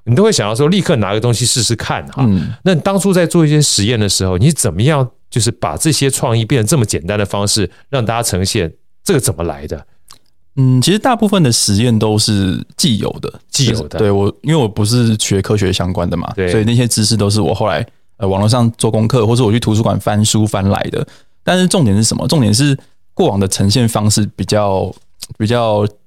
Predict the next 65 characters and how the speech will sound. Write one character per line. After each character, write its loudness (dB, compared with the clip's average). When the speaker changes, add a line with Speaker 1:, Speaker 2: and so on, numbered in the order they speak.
Speaker 2:
教 0
学 0
面， 2
就 0
是 2
Speaker 1:
死 -2
板。 -4
Speaker 2:
对， -2
不 -8
太， 2
不 0
太 2
有 0
趣。 -2
所 -2
以 0
我 -2
的 -2
工- -
Speaker 1:
对， 2
不 0
有 2
趣， 0
对。 0
Speaker 2:
对， 2
我 2
的 0
工 0
作 2
其 0
实 0
是 2
把 -2
既 -2
有 2
的 -2
科 0
学 -2
这 0
些 0
内 0
容， -6
我 -4
把 -2
它 0
转 -2
换 2
成 -2
一 2
个 0
比 -6
较 -2
视 0
觉 2
上 0
比 2
较 0
有 2
趣 0
的 0
形 0
式 0
去 2
表 -6
现。 -2